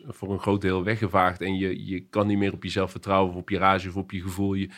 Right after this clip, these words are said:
je bent continu eigenlijk aan het raden van, wat voel ik nou, wat denk ik nou en klopt het wel? En je kunt het niet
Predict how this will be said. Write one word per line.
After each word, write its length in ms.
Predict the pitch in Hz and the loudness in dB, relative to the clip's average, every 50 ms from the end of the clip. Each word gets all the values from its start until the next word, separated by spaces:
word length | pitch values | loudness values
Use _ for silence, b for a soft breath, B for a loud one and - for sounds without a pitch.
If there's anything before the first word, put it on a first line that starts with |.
| B B B B | B B B B
je 60 | B | B
bent 140 | 95 95 95 | -6 -6 -4
continu 300 | 95 98 104 101 104 104 | -4 -4 -4 -2 -2 -2
eigenlijk 300 | 98 95 98 95 90 - | -2 0 -2 -2 -2 -4
aan 100 | 95 92 | -4 -4
het 120 | 90 90 92 | -4 -4 -2
raden 380 | 92 92 95 98 95 92 90 | 0 2 2 4 2 2 0
van, 240 | 90 90 90 92 90 | -4 -4 -4 -4 -4
wat 180 | 87 95 90 - | -6 -8 -6 -4
voel 140 | - 107 | -2 -2
ik 80 | 98 92 | 0 0
nou, 180 | 98 92 90 87 | 0 0 0 0
wat 120 | 90 87 | 0 -2
denk 220 | 87 95 98 92 | 0 0 0 -2
ik 100 | 95 85 | -4 -6
nou 320 | - 95 90 90 90 87 87 | -4 -2 -2 0 0 -2 -2
en 120 | 90 87 | -6 -6
klopt 240 | - - 107 98 - | -4 -2 -2 -2 -2
het 120 | 101 90 | -4 -4
wel? 240 | - 95 90 87 87 | -2 0 0 0 0
En 80 | 87 92 | 0 -2
je 80 | 92 | -4
kunt 200 | 90 - 98 95 | -4 -4 -4 -4
het 120 | 92 92 90 | -4 -6 -6
niet 240 | 101 95 92 - | -6 -6 -6 -8